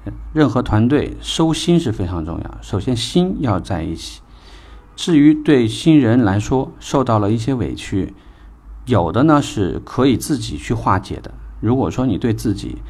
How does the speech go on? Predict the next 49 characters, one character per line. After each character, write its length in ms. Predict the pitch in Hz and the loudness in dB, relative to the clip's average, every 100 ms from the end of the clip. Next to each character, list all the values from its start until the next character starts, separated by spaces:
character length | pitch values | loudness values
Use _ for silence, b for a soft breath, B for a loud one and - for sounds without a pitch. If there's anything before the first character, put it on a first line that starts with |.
| B B | B B
很 200 | - 92 | -2 0
清 180 | 131 135 | 2 0
楚 140 | 80 | 0
的 120 | 76 | -4
说 200 | 76 104 | -4 -2
，“我 100 | 98 | -2
是 160 | 76 110 | -2 -4
个 80 | 95 | -4
新 240 | - 127 | -2 0
人， 220 | 104 73 | 0 -2
很 140 | 87 90 | -4 -2
多 100 | 101 | -2
清 180 | - 131 | -2 -4
楚， 220 | - - - | -4 -8 -10
很 180 | - | -6
多 80 | 90 | -4
事 160 | 95 - | -4 -4
情 140 | 107 | -6
我 80 | 69 | -6
不 140 | - | -8
清 200 | - 139 | -2 -2
楚”， 200 | 143 - - B B B - | -2 -6 -10 B B B -2
没 160 | 101 | 0
关 240 | 131 160 156 | 4 4 4
系， 160 | - - b b b b | -2 -14 b b b b
面 180 | 160 139 | 2 4
对 140 | 139 | 4
的 140 | 143 151 | 4 4
问 240 | 139 101 | 4 2
题 340 | - 85 76 - - - | -2 -8 -8 -12 -20 -20
错 280 | - - 147 | -10 -2 0
了， 160 | 82 78 | -2 -6
我 100 | 120 | -6
至 160 | 85 131 | -4 -2
少 140 | 95 | -4
知 180 | 80 117 117 | -2 -4 -2
道 200 | 90 b b b b - - | -4 b b b b -20 -6
我 160 | 107 82 | -4 -4
可 240 | - 117 | -2 -2
以 80 | 113 | 0
用 160 | 113 | 2
什 160 | 104 98 | 0 0
么 60 | 107 | -2
样 80 | |
的 80 | 95 | -2
方 180 | - 131 | -2 -4
法 140 | 101 | -4
处 260 | - - 123 | -6 -6 -6
理， 120 | - | -8